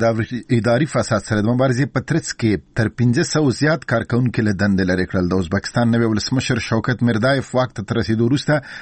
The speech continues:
د تغییراتو داسې لړۍ پیل کړې چې له اداري فساد سره مبارزه هم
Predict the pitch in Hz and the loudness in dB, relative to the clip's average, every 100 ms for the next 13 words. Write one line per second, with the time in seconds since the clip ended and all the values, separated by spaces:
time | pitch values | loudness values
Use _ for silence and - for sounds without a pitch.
0 | - 170 151 139 156 160 139 151 165 135 | -4 -2 0 2 2 0 0 0 0 0
1 | 120 113 113 104 156 156 - 120 104 104 | 0 0 0 -2 0 0 0 0 0 0
2 | 113 107 - 107 - 110 101 101 95 107 | -2 -4 -2 -4 0 2 2 2 2 0
3 | 139 | 0